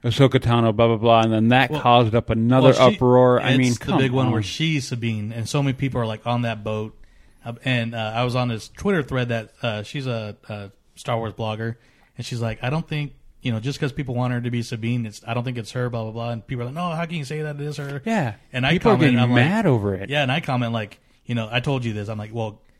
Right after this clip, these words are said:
Speaker 2: you know, God forbid there, you know, there be a new
Speaker 1: New
Speaker 2: original
Speaker 1: character,
Speaker 2: character." Then I'm
Speaker 1: yeah.
Speaker 2: like,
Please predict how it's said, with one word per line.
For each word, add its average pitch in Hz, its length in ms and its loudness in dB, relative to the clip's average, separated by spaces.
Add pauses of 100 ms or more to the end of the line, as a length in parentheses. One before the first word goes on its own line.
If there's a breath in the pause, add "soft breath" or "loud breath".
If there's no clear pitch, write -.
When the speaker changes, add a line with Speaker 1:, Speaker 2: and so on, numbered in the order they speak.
(100)
Speaker 2:
you 120 80 -6
know, 101 80 -6
God 127 260 -2
forbid 131 520 -2
there, 120 180 -2 (340)
you 143 100 -2
know, 120 100 4
there 117 100 0
be 127 200 2
a 117 60 2
new 135 320 4
Speaker 1:
New 135 160 10
Speaker 2:
original 151 80 6 (140)
Speaker 1:
character, 208 180 4
Speaker 2:
character." 123 360 4
Then 214 140 6
I'm 185 140 8
Speaker 1:
yeah. - 20 8
Speaker 2:
like, 120 160 4